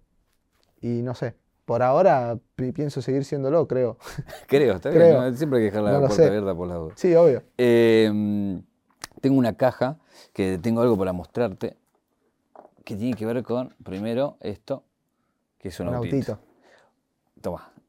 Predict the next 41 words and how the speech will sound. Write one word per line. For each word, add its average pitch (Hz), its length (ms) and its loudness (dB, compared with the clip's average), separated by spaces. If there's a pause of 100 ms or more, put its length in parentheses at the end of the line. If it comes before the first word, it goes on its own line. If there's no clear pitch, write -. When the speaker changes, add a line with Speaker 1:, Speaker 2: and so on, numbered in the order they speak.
Speaker 2:
Eh, 104 460 -4
hoy 147 480 4
tenés 104 720 -6 (580)
chance 104 300 -2
de 95 60 0
comprarte 87 520 -2
un 90 200 -6
buen 98 140 0
auto, 87 340 -2
si 85 160 -12
querés, 80 260 -8
digo. 80 140 -8
Speaker 1:
Sí. 131 360 0 (320)
Speaker 2:
Eh, 98 220 -4
¿ya 135 140 2
te 127 60 6
compraste? 113 520 4 (460)
Speaker 1:
Tengo, 147 280 -2
tengo, 123 280 -6
sí. 113 180 -8
Speaker 2:
Sí, 101 300 0
y, 95 320 -2 (300)
pero 98 180 -2
la 101 80 2
pregunta 131 280 0
es, - 300 -4 (540)
¿te 113 100 -2
compraste 113 380 4
el 160 60 2
que 131 100 4
querías 147 560 2
o 95 720 2
me 98 120 -6
imagino 110 260 -2
que 139 80 -2
es 123 100 -6
un 120 100 -4
tema 135 240 0
también 87 280 -4
ese, 85 260 -8
¿no? 110 280 -8